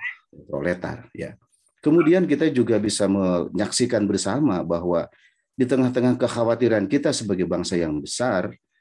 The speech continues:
para ulama, para tokoh, para pemikir, termasuk juga, eh, ah, apa, para saksi sejarah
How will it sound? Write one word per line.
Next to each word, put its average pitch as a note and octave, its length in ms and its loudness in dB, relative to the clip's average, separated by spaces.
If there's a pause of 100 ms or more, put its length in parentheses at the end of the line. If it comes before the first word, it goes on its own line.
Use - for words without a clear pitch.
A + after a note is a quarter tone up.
(160)
para E2 160 0
ulama, F#2+ 560 0
para E2+ 240 -2
tokoh, A#2+ 640 -4
para E2 240 -6
pemikir, F#2 640 -2 (480)
termasuk E2+ 480 -2
juga, F2+ 480 0
eh, E2+ 360 0 (200)
ah, - 480 -4
apa, C3 160 -4
para G2+ 280 0 (280)
saksi - 400 -4
sejarah C3+ 560 0